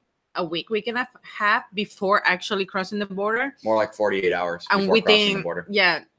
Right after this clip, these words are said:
Speaker 1: well, no, the research part.
Speaker 2: Yeah.
Speaker 1: Now, within literally twenty-four hours before crossing the border is when the whole deal about the insurance was done.
Speaker 2: Yeah.
Speaker 1: Uh, from Tom and Anna as well. It's like fifty-eight,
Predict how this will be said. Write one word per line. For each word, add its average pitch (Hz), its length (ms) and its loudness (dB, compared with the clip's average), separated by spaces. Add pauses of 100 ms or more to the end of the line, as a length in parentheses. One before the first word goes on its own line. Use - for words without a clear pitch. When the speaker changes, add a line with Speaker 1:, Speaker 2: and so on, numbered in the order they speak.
Speaker 1:
well, 202 100 -4
no, 175 260 -2
the 180 160 -6
research 175 460 -8
part. - 320 -12
Speaker 2:
Yeah. - 120 -8 (220)
Speaker 1:
Now, 208 240 2
within 196 460 -2
literally 196 340 0
twenty-four 185 400 -6
hours 180 240 0
before 175 260 -6
crossing 165 460 -4
the 202 60 -4
border 202 420 0
is 165 220 -4
when 170 340 -4
the 156 80 -2
whole 185 260 0
deal 165 420 -2
about 156 400 -4
the 165 80 -8
insurance 151 340 -12
was 135 140 -12
done. 127 260 -8 (840)
Speaker 2:
Yeah. 90 200 0 (320)
Speaker 1:
Uh, 196 520 8
from 208 680 4
Tom 208 220 -4
and 226 100 0
Anna 226 140 0
as 240 180 -2
well. 226 420 2
It's 175 220 -4
like 175 160 0
fifty-eight, 202 520 -2